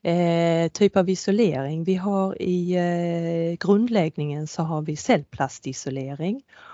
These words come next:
och i ytterväggen har vi faktiskt polyuretanisolering. Jag är inte jättestolt över det, men, men jag ska visa er hur det, hur det kommer sig. Vi har alltså ett, ett H plus H-block som är lättbetongblock med, eh, polyuretan i kärnan.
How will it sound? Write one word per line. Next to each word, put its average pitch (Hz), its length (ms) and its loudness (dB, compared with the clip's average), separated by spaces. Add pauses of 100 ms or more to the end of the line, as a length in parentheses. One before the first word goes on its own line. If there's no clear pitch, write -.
(220)
och 165 220 -4
i - 140 -2
ytterväggen 151 640 -4
har 170 160 0
vi 151 100 -2
faktiskt - 420 -2
polyuretanisolering. 147 1500 -6
Jag 160 100 0
är 160 60 0
inte 175 180 -6
jättestolt 151 560 -2
över 147 280 0
det, 156 80 -6
men, 160 320 -6
men 160 280 -2
jag 165 120 -4
ska - 120 -6
visa 170 340 0
er 151 100 0
hur 160 100 -6
det, 151 280 -4
hur 160 180 -2
det 160 80 0
kommer 135 360 0
sig. 143 300 -6
Vi 151 100 -4
har 156 280 0
alltså 147 300 -4
ett, - 180 -16 (760)
ett 147 160 -6
H 156 240 0
plus - 360 -8
H-block 143 1040 2
som 156 180 -6
är 156 80 -2
lättbetongblock 143 1500 -4
med, 160 380 0
eh, 139 180 -2
polyuretan 151 880 -2
i 147 160 -2
kärnan. 165 640 -4